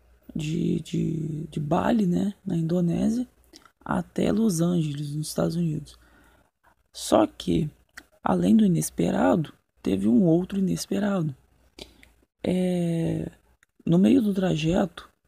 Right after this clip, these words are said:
quase já chegando a Los Angeles, a mulher entrou em trabalho de parto. E o parto foi feito por um médico que estava a bordo. O avião fez um pouso de emergência no Alasca, onde a mãe e filho foram levados para o hospital.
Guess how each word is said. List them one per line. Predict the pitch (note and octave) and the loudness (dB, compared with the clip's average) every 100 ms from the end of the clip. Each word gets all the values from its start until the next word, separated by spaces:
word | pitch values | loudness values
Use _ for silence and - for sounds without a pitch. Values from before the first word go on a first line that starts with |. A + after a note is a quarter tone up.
| _ | _
quase | - F#3 G3+ F#3+ E3+ | -4 0 0 0 0
já | E3+ | 0
chegando | D#3+ - E3 D#3 D3+ D3+ - _ _ _ | 0 0 0 0 0 -2 -6 _ _ _
a | D#3 D#3+ E3+ | -4 -4 -4
Los | E3+ D#3+ D3+ | 0 0 0
Angeles, | F#3 G#3+ E3+ D#3 - - _ _ - - _ - | 0 0 -2 -6 -12 -20 _ _ -20 -20 _ -4
a | |
mulher | F3+ F#3 E3+ - | 0 2 2 0
entrou | - - G3+ G3 | 0 -2 0 0
em | G3 | 0
trabalho | F3 F#3+ F3 F#3 | 0 0 0 0
de | G3+ | -4
parto. | - G3+ F3+ - - - _ _ _ _ _ D#3+ | -4 -2 -2 -6 -20 -20 _ _ _ _ _ -2
E | D#3+ D#3+ E3 | 0 0 -2
o | - D#3 | -4 -2
parto | G#3 G3+ - - | 2 2 0 -10
foi | - G3+ F3 | -2 0 0
feito | - F#3+ F3 | 0 -2 -2
por | - F3 | -4 0
um | E3+ | 0
médico | D#3+ F3+ - F#3+ | 0 -2 -4 -10
que | |
estava | F3 F#3 F#3+ | -6 -4 -2
a | |
bordo. | F3 D#3+ D3 D#3 - - - | -2 -2 -4 -6 -12 -20 -4
O | - | 0
avião | D#3 D#3 E3 F3+ | 2 2 2 2
fez | F#3+ F3+ | 0 0
um | F3 | -2
pouso | F3+ F#3 F3 F3 | 0 0 0 -4
de | E3+ | -2
emergência | F3 F3 D#3 E3 F#3 F#3 G3+ | 0 0 0 -2 -2 -2 0
no | - | 2
Alasca, | - - - E3 - D3+ - _ - _ | 2 0 -4 -6 -10 -14 -18 _ -20 _
onde | - E3 E3+ F3 | -2 2 4 4
a | |
mãe | D#3+ E3 F#3+ | 2 2 0
e | |
filho | F3+ - F#3 E3+ | -2 -2 -2 -2
foram | F#3 F#3 | -4 -2
levados | F#3+ E3+ E3 E3+ | -2 -2 -4 -4
para | - F3 | -4 -4
o | |
hospital. | E3 - - - | -4 -8 -8 -8